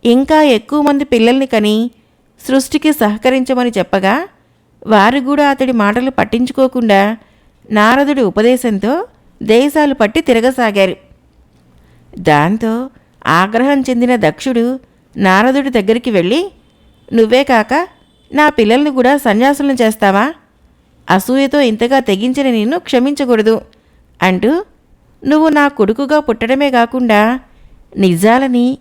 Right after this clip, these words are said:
రహస్యాలని చెప్పేస్తూ ఒకరితో ఒకరికి తగువులు పెడతావు, కలహబోజుడువని పేరు పొందుతావు. నీ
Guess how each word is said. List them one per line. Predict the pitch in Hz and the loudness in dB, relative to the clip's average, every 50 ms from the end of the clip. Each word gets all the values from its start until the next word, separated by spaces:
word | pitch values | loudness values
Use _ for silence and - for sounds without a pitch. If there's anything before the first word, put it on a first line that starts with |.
| _ - | _ -4
రహస్యాలని | - 180 190 214 233 247 - - 294 277 269 269 262 262 269 262 - | -2 -2 0 0 -2 -4 -4 -4 -2 0 0 0 0 -2 -2 0 0
చెప్పేస్తూ | 196 - - 226 233 240 233 - 269 302 392 554 571 _ _ _ _ _ _ _ _ _ _ _ - | -2 0 0 0 0 0 -2 -4 -4 -4 -4 -4 -8 _ _ _ _ _ _ _ _ _ _ _ -2
ఒకరితో | 190 214 - 285 285 294 285 302 302 294 | -2 0 0 0 -2 0 0 0 0 0
ఒకరికి | 277 277 277 262 269 262 277 | 0 -2 -2 -4 -2 -4 -4
తగువులు | 247 208 180 202 254 294 294 | -2 -2 -2 0 -2 -4 -2
పెడతావు, | 285 262 220 208 - 196 190 - - - _ _ _ _ _ _ _ _ _ _ _ _ _ _ _ _ _ - | -2 -4 -4 0 0 0 0 0 -2 -12 _ _ _ _ _ _ _ _ _ _ _ _ _ _ _ _ _ 0
కలహబోజుడువని | 196 180 190 208 240 269 262 220 214 220 220 233 254 262 247 240 240 285 | 2 2 2 2 2 0 0 2 2 0 0 0 0 0 0 0 0 0
పేరు | 311 - 262 240 247 294 | 0 2 2 2 2 2
పొందుతావు. | 285 269 240 233 233 226 208 185 - - _ - _ _ _ - _ _ _ _ _ _ _ _ _ _ _ | 0 0 0 0 2 2 2 0 0 -4 _ -20 _ _ _ -20 _ _ _ _ _ _ _ _ _ _ _
నీ | 277 302 302 294 | 0 2 2 2